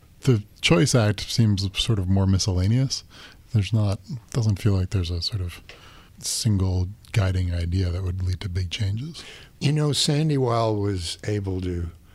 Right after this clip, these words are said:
Speaker 2: pull off doing away with Glass-Steagall because of the confluence of Phil Gramm in the Senate, and the times were right, and he could do it. In a different environment,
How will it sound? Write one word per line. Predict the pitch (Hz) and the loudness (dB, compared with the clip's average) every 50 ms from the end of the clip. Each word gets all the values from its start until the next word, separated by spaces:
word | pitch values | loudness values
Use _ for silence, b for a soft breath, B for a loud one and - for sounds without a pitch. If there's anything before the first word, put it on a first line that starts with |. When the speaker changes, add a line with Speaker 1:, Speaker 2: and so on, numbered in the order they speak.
| b b b - | b b b -14
Speaker 2:
pull | - - 123 113 113 110 | -6 -4 -2 0 0 0
off | 107 101 101 95 - - | 0 0 -2 -4 -6 -6
doing | - 113 104 104 101 98 | -4 -2 -2 -2 -2 -2
away | 98 95 90 90 95 98 95 95 | -4 -4 -4 -4 -4 -2 -2 -4
with | 92 90 87 - | -4 -6 -8 -8
Glass-Steagall | - 101 95 92 90 87 87 - - - 98 92 87 87 87 82 85 82 - B B B B B B B B B | -6 -6 -4 -4 -4 -4 -4 -6 -4 -4 -4 -4 -4 -6 -6 -6 -8 -10 -12 B B B B B B B B B
because | 131 113 - - 113 104 107 98 90 | -8 -6 -4 -4 -2 -2 -2 -2 -4
of | 98 92 | -4 -4
the | 101 90 | -6 -6
confluence | - - - 117 110 110 110 104 - - 107 101 101 101 98 101 101 92 - - - | -6 -6 -4 -2 -2 -2 -2 -4 -4 -4 -2 -2 0 -2 -2 -2 -4 -4 -6 -6 -6
of | 98 90 92 90 87 85 - - B B B B B B B B | -6 -6 -6 -6 -8 -10 -10 -14 B B B B B B B B
Phil | B - - - 127 117 113 110 | B -12 -4 -2 -2 0 0 -2
Gramm | 104 98 92 95 95 98 104 101 101 98 92 92 | -2 -2 -4 -2 -2 -2 -2 -2 -2 -2 -4 -4
in | 92 90 | -6 -6
the | 85 85 | -6 -4
Senate, | - - - - 113 107 107 107 101 101 98 - - - - B B B B B B B B B B B - | -2 -2 -2 -2 -2 -2 -2 -2 -2 -4 -6 -8 -12 -20 -20 B B B B B B B B B B B -10
and | 208 190 180 175 - 82 80 80 82 | -10 -8 -8 -8 -8 -10 -10 -10 -10
the | 82 90 82 | -10 -10 -10
times | - - - - 113 110 117 113 110 110 107 101 90 - - | -8 -8 -6 -4 -2 -2 0 0 0 0 0 -2 -4 -4 -4
were | 104 92 90 | -4 -4 -2
right, | 95 92 95 95 95 95 98 98 - - - - - | -2 -2 -2 -2 -2 -2 -4 -6 -10 -14 -20 -16 -8
and | - 120 123 | -4 -2 -2
he | 135 135 | -2 -2
could | 135 - 123 107 | -2 -4 -6 -2
do | 101 131 143 127 90 | 0 0 0 0 -4
it. | - - - B B B B B B B B | -6 -12 -18 B B B B B B B B
In | - 127 117 | -8 -6 -6
a | 110 | -4
different | 107 113 135 127 - 147 117 110 | -2 -2 -4 -2 -2 -2 -2 -2
environment, | 110 104 98 98 107 107 110 110 110 104 101 101 98 98 | -2 -2 -2 -2 -2 0 0 0 0 0 -2 -2 -4 -8